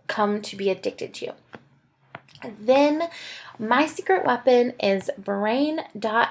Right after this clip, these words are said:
F M, and this is not sponsored. If you would like to sponsor this Brain,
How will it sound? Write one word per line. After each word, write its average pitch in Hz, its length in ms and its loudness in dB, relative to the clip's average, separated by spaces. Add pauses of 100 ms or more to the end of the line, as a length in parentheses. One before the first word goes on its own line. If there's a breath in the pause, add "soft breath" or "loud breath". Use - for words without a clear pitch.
F 208 300 2
M, 202 360 -2
and 196 240 -4
this 269 200 2
is 240 200 -2
not 220 360 0
sponsored. 202 540 0
If 196 140 -10
you 247 120 -2
would 220 100 4
like 220 320 2
to 269 80 -2
sponsor 208 400 -2
this 196 180 -6
Brain, 185 440 -4